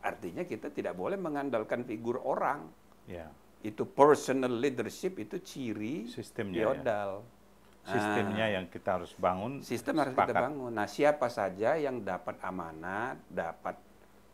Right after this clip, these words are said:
Speaker 1: kekuasaan, manfaatkanlah amanat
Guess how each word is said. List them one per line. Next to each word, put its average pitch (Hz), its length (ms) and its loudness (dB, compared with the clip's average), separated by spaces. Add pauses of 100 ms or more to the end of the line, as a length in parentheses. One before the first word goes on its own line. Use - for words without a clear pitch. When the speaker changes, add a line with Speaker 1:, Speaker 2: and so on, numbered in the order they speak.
(160)
Speaker 1:
kekuasaan, 101 1160 -8
manfaatkanlah 151 1000 -2 (600)
amanat 95 460 -6